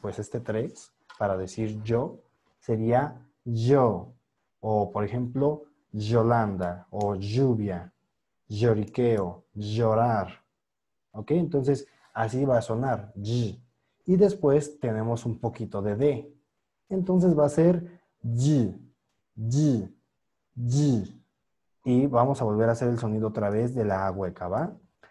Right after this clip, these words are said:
Ya, ya, ya. Y la M y la P, jump, jump,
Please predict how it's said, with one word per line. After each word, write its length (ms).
Ya, 580
ya, 600
ya. 580
Y 140
la 240
M 200
y 40
la 240
P, 240
jump, 580
jump, 600